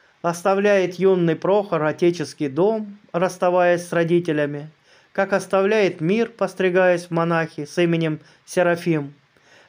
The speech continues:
как проходит подвижнический путь затвором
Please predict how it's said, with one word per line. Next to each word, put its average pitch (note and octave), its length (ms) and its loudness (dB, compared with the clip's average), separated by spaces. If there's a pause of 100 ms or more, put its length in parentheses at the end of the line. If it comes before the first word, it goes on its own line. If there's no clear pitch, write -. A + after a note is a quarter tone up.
как G3+ 220 -2
проходит G3 540 0
подвижнический E3 800 -2
путь F#3+ 280 -2
затвором D#3+ 640 -2